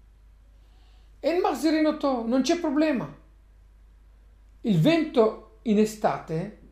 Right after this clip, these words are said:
non è un contrasto, non è un errore. Il vento c'è sempre, per cui se lo dici in estate non hai fatto un errore.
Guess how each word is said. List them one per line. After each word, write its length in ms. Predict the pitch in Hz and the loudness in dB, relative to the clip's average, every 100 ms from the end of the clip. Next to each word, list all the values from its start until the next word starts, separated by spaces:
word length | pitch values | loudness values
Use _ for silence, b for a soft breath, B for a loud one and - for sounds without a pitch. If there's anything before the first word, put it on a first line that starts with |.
| - - - - - | -20 -20 -20 -20 -8
non 380 | 202 226 226 | 0 2 4
è 120 | 240 285 | 4 2
un 140 | 294 | 2
contrasto, 840 | 311 294 - 302 269 - - 139 - - - - - - - - - - | 0 -2 2 2 2 -6 -18 -20 -20 -20 -20 -20 -20 -20 -20 -20 -20 -6
non 280 | 214 240 240 | 0 2 6
è 120 | 269 | 6
un 160 | 294 277 | 6 4
errore. 540 | 269 311 247 165 - - - - | 4 6 6 4 -6 -20 -20 -12
Il 140 | - 165 | -2 4
vento 280 | 233 254 294 | 4 4 0
c'è 120 | 302 | -2
sempre, 720 | - 381 330 233 - - - - | -2 -2 -2 -4 -8 -10 -20 -6
per 180 | 185 | -6
cui 200 | - 233 | -2 0
se 120 | 254 247 | 2 2
lo 100 | 208 | 2
dici 240 | 220 220 | 0 -2
in 60 | 208 | -4
estate 360 | 165 170 160 | 0 0 0
non 120 | 202 | 0
hai 80 | 226 | 0
fatto 200 | 226 247 | 0 -2
un 100 | 262 | 2
errore. 500 | 277 311 254 165 - | 2 4 2 0 -10